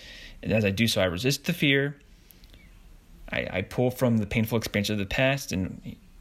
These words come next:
not living in fear of the past, but I'm resisting fear because I know that God is there ready for me to make that deposit,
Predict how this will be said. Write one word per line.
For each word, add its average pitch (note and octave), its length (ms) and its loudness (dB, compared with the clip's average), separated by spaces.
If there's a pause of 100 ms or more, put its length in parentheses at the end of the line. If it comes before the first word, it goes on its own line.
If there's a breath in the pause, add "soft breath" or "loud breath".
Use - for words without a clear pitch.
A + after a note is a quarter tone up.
(120)
not G#2+ 300 -2
living A2 340 2
in G#2+ 120 0
fear A2 180 0
of A2 60 2
the G#2+ 80 -2
past, G#2+ 340 -2
but G2+ 80 0
I'm F#2+ 140 0
resisting A2+ 400 -2
fear G2+ 220 0
because - 220 -6
I F2+ 80 2
know G2+ 380 2
that F2+ 320 -2 (160)
God G2 220 0
is G2+ 100 -6
there G2 160 0
ready G2+ 320 0
for G2 160 -8
me F2 220 0
to - 160 -6
make F#2+ 260 -2
that F#2+ 140 -4
deposit, F2+ 440 -4